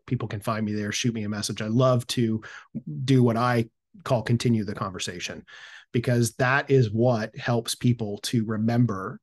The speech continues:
that legacy can be redefined from something we leave to something we live every single day, and knowing that the impact we make does actually, uh, change the lives of the people around us. And so continuing the message helps to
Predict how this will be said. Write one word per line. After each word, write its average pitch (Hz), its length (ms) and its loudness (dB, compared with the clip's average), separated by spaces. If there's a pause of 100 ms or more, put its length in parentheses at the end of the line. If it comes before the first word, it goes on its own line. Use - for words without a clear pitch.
that 110 160 -6
legacy 113 720 0 (300)
can 143 260 4
be 127 200 6
redefined 95 720 -4 (100)
from 101 160 -6
something 127 320 0
we 113 80 2
leave 110 260 0
to 113 80 -8
something 110 240 -6
we 104 80 -6
live 104 220 -6
every 110 220 -2
single 101 280 -4
day, 92 340 -8 (300)
and 98 180 -8
knowing 110 720 -2
that 110 180 -4 (100)
the 117 180 -2
impact 123 460 2
we 120 100 2
make 117 380 0 (220)
does 135 440 4
actually, 90 640 -10 (180)
uh, 98 100 -8 (140)
change 107 420 -4
the 107 100 -10
lives 104 360 -4
of 98 80 -12
the 101 80 -10
people 101 280 -10
around 95 300 -10
us. - 240 -6 (400)
And 101 180 -6
so 104 540 -2 (220)
continuing 135 420 6
the 113 80 2
message 110 380 -2
helps - 280 -6
to 101 160 -10